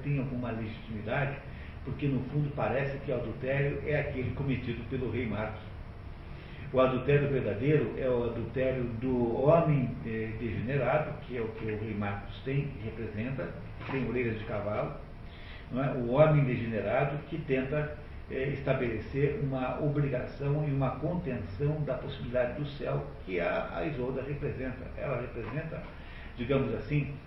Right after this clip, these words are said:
o desejo legítimo, para usar os termos que nós temos usado aqui, apenas em contraste com a Isolda de Mãos Brancas, que representa o desejo ilegítimo.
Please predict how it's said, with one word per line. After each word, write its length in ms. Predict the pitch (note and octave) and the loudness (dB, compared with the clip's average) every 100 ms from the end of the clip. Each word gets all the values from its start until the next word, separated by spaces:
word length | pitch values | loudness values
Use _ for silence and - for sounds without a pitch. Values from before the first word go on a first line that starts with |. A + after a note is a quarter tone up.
| - | -4
o 80 | D3+ | 2
desejo 600 | C#3+ C#3 A2+ A#2+ C#3 C3+ | 2 2 2 2 0 2
legítimo, 520 | B2 A2 G2 A2 - G#2 G2 | -2 -2 -2 -4 -6 -8 -6
para 140 | C3 A#2+ | 0 0
usar 220 | C3 B2+ | 2 0
os 100 | A#2 | 0
termos 260 | - B2 B2 | -4 -4 -4
que 140 | - | -6
nós 100 | A2+ | -6
temos 260 | - A#2 A2 | -4 -4 -4
usado 380 | G#2+ G#2 G#2 G2+ | -4 -2 -2 -2
aqui, 320 | - - C3 - - - - - | -8 -8 -8 -8 -10 -10 -10 -8
apenas 440 | - - D3 D3 C#3 | -4 -2 2 2 2
em 60 | |
contraste 560 | C3+ C3 - B2+ G2+ - | 0 0 0 0 0 -4
com 120 | - | -2
a 40 | A#2+ | -2
Isolda 280 | G#2+ A2+ G#2+ | -2 -2 -2
de 100 | G#2+ | -2
Mãos 220 | G#2+ A2 | -2 -2
Brancas, 460 | A#2 D#3 D3 - - - | -2 0 0 -4 -8 -8
que 160 | A2+ | -6
representa 560 | C3 C#3 A2+ G#2+ B2 B2+ | -4 -2 -2 -2 -4 -4
o 60 | |
desejo 500 | B2 B2 G2+ A#2+ A2 A#2 | -4 -4 -2 -2 -2 -6
ilegítimo. 680 | G#3+ G3 A#2 - G#2 - - | -4 -2 0 -2 -4 -6 -8